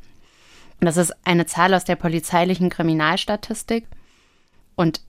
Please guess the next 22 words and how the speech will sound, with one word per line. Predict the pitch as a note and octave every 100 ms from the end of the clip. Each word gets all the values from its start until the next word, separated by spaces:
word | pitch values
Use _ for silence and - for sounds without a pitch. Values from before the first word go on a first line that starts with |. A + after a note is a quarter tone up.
| -
die | F3+
Anzahl | - G3+ A3
der | F3+
Menschen, | E3+ G3 -
die | F3+
Videospiele | F3+ G3 E3+ D3+ - D3
spielen, | - - E3 E3+
die | E3 F3
ist | - - -
von | E3+ E3
sechsunddreißig | - F3+ - - G#3 F3 F3+ G3 F#3
Prozent | F#3 - F#3 F3
im | E3+
Jahr | D#3+ E3
zweitausenddreizehn | - E3 - D#3+ E3 D3+ D#3 E3 - F#3 F3
auf | - D#3+
vierundfünfzig | - A3 A#3+ G3 - G3+ F#3+ - F3+ -
Prozent | F3 D#3+ - D#3+ E3 -
im | E3+
Jahr | D#3 D#3+ -
zweitausendzweiundzwanzig | - D#3+ - D#3+ D3+ D3 - D3+ - - - D3+
geklettert. | - - - - -